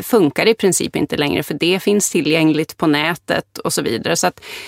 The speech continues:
jag tycker att det verkar som att man vill, man vill förstå hu-, hur kroppen funkar och vad som händer. Då kan man också ta de praktiska råden, men, men det handlar mer om att förstå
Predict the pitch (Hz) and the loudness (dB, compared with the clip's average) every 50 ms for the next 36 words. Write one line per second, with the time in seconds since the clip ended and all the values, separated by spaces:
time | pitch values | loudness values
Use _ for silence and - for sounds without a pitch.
0 | - - - - - - _ - 208 233 233 240 233 - 226 214 - 220 214 208 | -18 -20 -20 -20 -20 -18 _ 2 4 4 4 4 2 2 2 2 4 2 2 2
1 | - 208 185 185 185 175 - 165 156 170 160 165 160 - 175 170 170 170 165 147 | 0 0 0 0 0 0 -2 -2 0 0 0 0 2 2 2 2 2 2 2 0
2 | 170 - - 196 190 190 185 190 190 180 185 - - 202 - - - 233 220 233 | -2 0 2 2 4 4 6 4 4 2 0 -2 -2 -2 -2 0 0 2 4 4
3 | 214 190 180 196 220 226 220 214 208 - 180 196 196 - 196 196 196 - _ 190 | 4 4 4 4 2 2 2 0 0 2 2 2 2 2 0 -2 -2 0 _ 0
4 | 185 185 - 196 180 175 175 170 - 190 180 180 170 170 165 - 185 180 190 220 | 2 2 2 4 4 4 4 2 0 0 0 2 2 2 2 2 2 2 4 4
5 | 202 185 175 160 170 175 220 214 - - 180 175 165 156 151 - - 165 - - | 4 4 4 4 4 4 4 4 4 2 2 2 2 2 0 0 -4 -2 0 2
6 | 160 156 156 - 180 170 - - - 170 - - 175 170 208 214 190 170 156 156 | 2 2 0 -2 -4 -6 -6 -6 -6 -6 -4 -2 0 2 4 4 4 4 4 2
7 | 156 156 160 165 165 156 - 185 185 170 170 165 185 180 175 180 190 208 208 185 | 2 4 4 2 2 2 2 2 2 2 2 2 0 2 2 4 4 4 4 4
8 | 165 160 160 160 160 - - - - - 208 185 175 156 - | 4 4 2 0 0 -2 -4 -4 -2 0 0 2 2 2 0